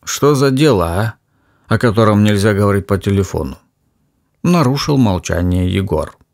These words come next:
первым. «Мы с тобой не виделись так долго, целую вечность. Неужели ты никогда не вспоминал меня?» Изобразила обиду Катя.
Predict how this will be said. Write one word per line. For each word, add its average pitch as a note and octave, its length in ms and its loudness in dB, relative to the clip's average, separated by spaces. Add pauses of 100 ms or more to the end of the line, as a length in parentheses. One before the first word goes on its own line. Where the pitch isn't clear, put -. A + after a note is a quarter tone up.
(280)
первым. D#2 540 -4 (1600)
«Мы D#3+ 160 2
с - 80 -4
тобой D3+ 400 0
не D#3 180 2
виделись C#3 480 0
так B2+ 240 -2
долго, G#2 500 0 (560)
целую C#3+ 480 0
вечность. B2+ 720 -2 (840)
Неужели B2 460 0
ты F#3 120 -2
никогда F3+ 420 0
не F3+ 100 2
вспоминал F#3+ 540 0
меня?» F#2 360 -2 (920)
Изобразила C#3 920 0
обиду G#2 480 0
Катя. - 560 -8